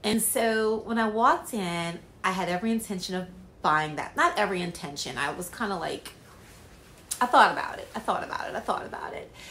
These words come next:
But then I wanted it. But at the very last minute, there was another bag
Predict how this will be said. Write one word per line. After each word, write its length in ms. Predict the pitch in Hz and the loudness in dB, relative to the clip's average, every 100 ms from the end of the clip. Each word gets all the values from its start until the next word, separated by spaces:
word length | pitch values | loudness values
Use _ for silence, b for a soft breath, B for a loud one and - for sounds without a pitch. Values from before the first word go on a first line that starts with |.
| B B | B B
But 240 | 185 - | -8 -4
then 520 | 185 185 190 190 185 185 - - - | -2 0 0 -2 -8 -12 -20 -18 -4
I 80 | 180 | -4
wanted 400 | 160 160 156 - | -2 -4 -4 -8
it. 240 | - - - - - - - - - - - - - - - - | -12 -14 -18 -20 -20 -20 -20 -20 -20 -20 -20 -20 -20 -18 -14 -2
But 120 | 247 | -2
at 100 | 247 | 0
the 80 | 226 | -4
very 460 | 196 233 233 277 | -2 0 2 0
last 400 | 269 220 220 - | 0 0 0 -2
minute, 560 | 190 175 180 - - - B B B B B B | -4 -6 -8 -12 -14 -18 B B B B B B
there 120 | - 269 | 2 4
was 140 | 294 | 4
another 240 | 285 254 | 4 2
bag 520 | 220 196 190 190 180 | 2 2 2 2 -2